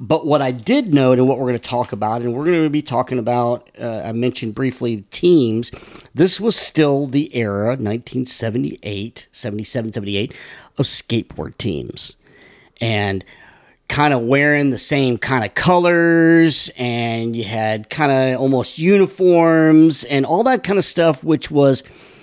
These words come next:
skateboard was trying to figure out individually, I s-, presume was, was, was happening at that time. They were trying to figure it out, but they were trying to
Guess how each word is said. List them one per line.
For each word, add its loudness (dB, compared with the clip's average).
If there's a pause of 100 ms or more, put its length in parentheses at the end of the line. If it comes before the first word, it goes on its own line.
(120)
skateboard 0 (880)
was 0
trying 0
to 0
figure 0
out 2
individually, 0
I 2
s-, -4
presume 0
was, -4
was, -8
was -10
happening -8
at -10
that -12
time. -10 (420)
They -8
were -2
trying 0
to 2
figure 0
it 0
out, 0
but -14
they -4
were -2
trying 2
to -2